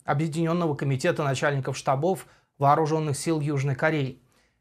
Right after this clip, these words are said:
По их данным, северокорейские военные сегодня произвели взрывы, направленные на перекрытие двух дорог линии Кенэсон и Тонхэ,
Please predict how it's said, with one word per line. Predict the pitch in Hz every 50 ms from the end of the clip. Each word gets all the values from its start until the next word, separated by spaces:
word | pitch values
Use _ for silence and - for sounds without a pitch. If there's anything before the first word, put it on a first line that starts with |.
| _ _ -
По | 175 190
их | 202 185 147 147 147
данным, | 175 196 220 214 196 175
северокорейские | 147 - 175 170 165 156 120 170 160 160 143 131 - - 156 131
военные | 135 139 143 160 190 220 220 196 160 135
сегодня | 135 - 151 156 180 170 170 151
произвели | 131 147 147 139 131 135 147 151 165 165
взрывы, | 143 135 131 143 147 180 214 214 202 175 151 135 139 143
направленные | - 143 135 127 - 160 175 175 175 170 170 165 156 147 135 131 - - _ _ _
на | - 135 143 156 151
перекрытие | 143 - 170 160 147 139 - 165 180 170 - 170 160 147
двух | 135 135 143 175 170 160
дорог | 147 160 170 185 185 156 123 - -
линии | 147 147 156 151 143 135 123
Кенэсон | 123 - 156 139 135 127 127 - - 180 190 202 208
и | 208 - 180 151
Тонхэ, | 139 - 151 165 170 165 - 214 185 143 127 117